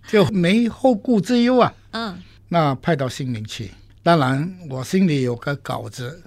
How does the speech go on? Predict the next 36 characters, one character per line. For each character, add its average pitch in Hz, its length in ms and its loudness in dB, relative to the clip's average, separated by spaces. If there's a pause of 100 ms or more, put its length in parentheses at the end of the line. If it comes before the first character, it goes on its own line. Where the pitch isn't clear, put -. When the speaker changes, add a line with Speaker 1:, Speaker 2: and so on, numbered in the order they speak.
(100)
Speaker 2:
嗯。 175 200 -12 (220)
Speaker 1:
因 170 80 -2
为 185 60 0
我 139 520 -2 (120)
了 127 360 0
解， 123 320 -4 (120)
从 147 260 -4
我 123 220 -4
这 151 200 -2
些 147 280 -4
年 117 340 -6
里 107 180 -10
面， 117 320 -14 (180)
Speaker 2:
嗯。 160 200 -14 (160)
Speaker 1:
我 110 140 -10
知 143 200 -8
道 120 240 -10 (380)
一 233 160 -4
个 185 260 2
学 139 240 -6
校 135 280 -6
里 110 180 -16
面 123 260 -10 (380)
不 196 140 -4
是 147 420 -4 (380)
所 160 580 -4
有 131 300 -4
的 127 120 -8
老 117 240 -12
师 135 420 -8 (200)
一 180 140 -2
定 139 420 -2
就 131 260 -6
会 123 380 -6 (340)
把 104 160 -6
书 139 220 -8